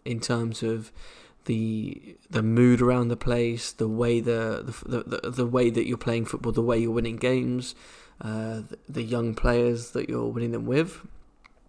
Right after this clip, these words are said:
But it does become very real,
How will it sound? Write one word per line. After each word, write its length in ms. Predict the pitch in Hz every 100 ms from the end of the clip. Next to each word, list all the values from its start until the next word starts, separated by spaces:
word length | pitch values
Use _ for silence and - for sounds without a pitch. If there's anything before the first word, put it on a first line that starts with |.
| - - -
But 400 | 131 139 - - - - - - - - - _ - - - _ _ _ _ _ _ _ - -
it 100 | -
does 160 | 120
become 380 | 117 131 127 120
very 340 | 113 123 117 117
real, 640 | 113 127 127 113 113